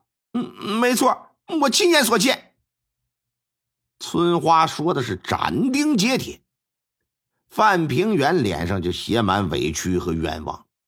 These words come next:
一边给义父磕头啊，一边就说：“说义父啊，这丫鬟春花是血口喷人呐，孩儿绝没有干过那种事，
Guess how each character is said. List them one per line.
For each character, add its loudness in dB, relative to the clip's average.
一 0
边 4
给 0
义 -2
父 -2
磕 -2
头 -2
啊， -4
一 -4
边 0
就 -2
说 -6
：“说 -4
义 -4
父 -4
啊， -16
这 -2
丫 2
鬟 0
春 0
花 0
是 -6
血 -6
口 2
喷 0
人 -2
呐， -6
孩 0
儿 2
绝 0
没 2
有 2
干 4
过 2
那 0
种 -4
事， -10